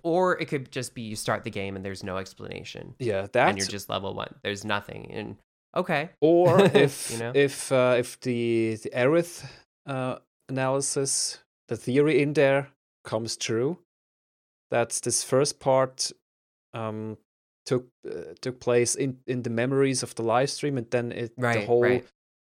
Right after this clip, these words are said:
Speaker 2: timeline got reset, and we're now in the new reality, then of course they can just say, "Okay, because
Speaker 1: Yeah,
Speaker 2: of this
Speaker 1: there you
Speaker 2: change,
Speaker 1: go.
Speaker 2: everything got reset because they're now in reality,"
Speaker 1: Mm-hmm.
Speaker 2: and stuff.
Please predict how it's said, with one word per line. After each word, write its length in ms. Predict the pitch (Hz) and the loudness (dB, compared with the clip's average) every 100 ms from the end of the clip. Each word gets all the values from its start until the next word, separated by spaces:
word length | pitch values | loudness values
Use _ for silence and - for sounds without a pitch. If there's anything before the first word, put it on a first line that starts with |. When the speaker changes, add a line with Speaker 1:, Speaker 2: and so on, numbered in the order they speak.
| - | 0
Speaker 2:
timeline 460 | 120 143 143 143 | 2 4 4 4
got 180 | 135 123 135 | 2 -2 -2
reset, 560 | 127 123 - 123 - | -2 0 4 4 2
and 120 | 127 120 | -4 0
we're 180 | 123 | 2
now 400 | 120 117 117 131 | 2 2 2 2
in 140 | 113 120 | 0 -2
the 80 | 120 | -4
new 260 | 120 135 | -2 -2
reality, 520 | 139 120 120 135 - | 2 2 2 0 -4
then 180 | 127 113 | -4 -4
of 120 | 110 | -4
course 280 | - 113 113 | -4 -4 -2
they 160 | - 104 | -2 -4
can 240 | - 104 | -4 -10
just 220 | 98 104 - | -8 -6 -4
say, 200 | 107 98 | -2 0
"Okay, 320 | 110 - 113 | -2 0 0
because 300 | 110 160 170 | 0 0 2
Speaker 1:
Yeah, 40 | |
Speaker 2:
of 120 | 110 | 0
this 120 | - 113 | -4 -2
Speaker 1:
there 100 | 120 117 | 2 4
you 60 | |
Speaker 2:
change, 180 | 120 117 | 4 2
Speaker 1:
go. 60 | - | 2
Speaker 2:
everything 300 | 123 120 120 | 0 0 0
got 200 | 117 - | 0 0
reset 340 | 123 131 131 | 0 2 2
because 220 | 120 117 | 2 -2
they're 120 | - | -2
now 200 | 110 110 | -2 0
in 80 | 113 | -2
reality," 460 | 110 110 117 165 165 | 0 2 2 0 0
Speaker 1:
Mm-hmm. 160 | 120 | 0
Speaker 2:
and 180 | 104 101 | -2 -6
stuff. 560 | - - - - - | -10 -10 -10 -10 -10